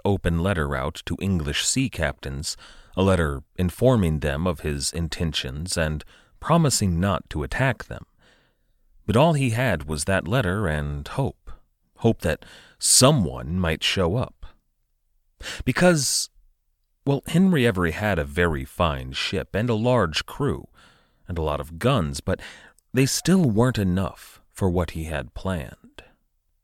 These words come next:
He needed allies, and if anyone out there had put the pieces together, had calculated what he did have planned, they would come. But Henry Every's best hope was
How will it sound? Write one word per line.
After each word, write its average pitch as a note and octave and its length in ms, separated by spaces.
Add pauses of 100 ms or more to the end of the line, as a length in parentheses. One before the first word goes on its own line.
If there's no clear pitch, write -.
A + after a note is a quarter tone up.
He A#2+ 180
needed C#3 380
allies, F2 720
and B2+ 120
if B2+ 160
anyone G#2+ 440
out G#2 240
there C#2+ 180
had C#2+ 260
put - 200
the - 80
pieces A#2+ 480
together, D#2 320
had E2+ 240 (1000)
calculated - 840 (160)
what G#2+ 160
he F#2+ 100
did C3 220
have D2+ 340
planned, C2+ 500 (720)
they C#3 240
would B2 320
come. B1 380 (840)
But G#2+ 120
Henry F3 400
Every's G2 380
best - 400
hope F2 260
was D2 280